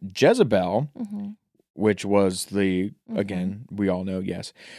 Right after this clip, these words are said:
Speaker 1: Uh, she wanted to pop in <clears throat> and say, "Thank you for what you said on the podcast of Listener Tales, too." Uh, I'm Jezebel. <laughs>
Speaker 2: <laughs>
Speaker 1: It means a lot to hear someone else think that he's still with me and not just my high hopes.
Speaker 2: Yeah.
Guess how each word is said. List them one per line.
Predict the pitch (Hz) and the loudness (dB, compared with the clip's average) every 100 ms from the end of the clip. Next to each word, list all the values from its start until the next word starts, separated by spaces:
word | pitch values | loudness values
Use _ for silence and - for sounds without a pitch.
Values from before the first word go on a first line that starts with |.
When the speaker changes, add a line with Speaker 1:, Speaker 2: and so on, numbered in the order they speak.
| - - | -20 -2
Speaker 1:
Uh, | - 131 123 117 | 4 8 8 6
she | - 196 | 2 0
wanted | 247 156 117 | 4 4 4
to | 107 98 | 0 0
pop | 117 107 101 | 4 4 6
in | 98 98 - | 2 2 -2
<clears throat> | _ | _
and | 170 139 113 | -2 0 0
say, | - 110 104 107 _ _ | 4 6 6 2 _ _
"Thank | - 143 143 | 2 4 4
you | 185 | 2
for | 156 | 6
what | 143 | 4
you | 139 | 4
said | - 117 | 2 0
on | |
the | 117 | 0
podcast | 113 95 92 90 85 - - | 2 2 2 0 -2 -8 -4
of | 98 | 0
Listener | 101 95 98 | 2 2 -2
Tales, | 87 92 87 90 | -2 -2 -2 -4
too." | - 78 - - - - - - - | -6 -8 -8 -16 -20 -20 -20 -20 -4
Uh, | 92 87 - | -4 -4 -4
I'm | 98 110 | -2 2
Jezebel. | 110 92 87 - | 0 0 -6 -10
<laughs> | - | 0
Speaker 2:
<laughs> | 208 185 185 262 254 - 233 - | 2 2 2 0 -6 -14 -16 -2
Speaker 1:
It | 120 | 2
means | 117 123 | 4 6
a | 123 | 6
lot | 117 147 | 6 6
to | |
hear | 139 151 | 4 4
someone | - 123 139 | 4 4 6
else | 113 110 - | 6 6 4
think | 147 135 - | 2 2 2
that | 110 98 | 2 2
he's | 110 | 0
still | - 113 107 | 2 2 4
with | 160 - | 2 2
me | 98 98 - | 0 0 -2
and | 101 98 95 | -2 0 2
not | 101 95 95 | 2 0 -4
just | - 104 - - | 4 4 4 -6
my | 90 92 | -6 -4
high | 85 80 | -6 -2
hopes. | 87 98 - - - | 4 4 2 -10 -10
Speaker 2:
Yeah. | 202 | -12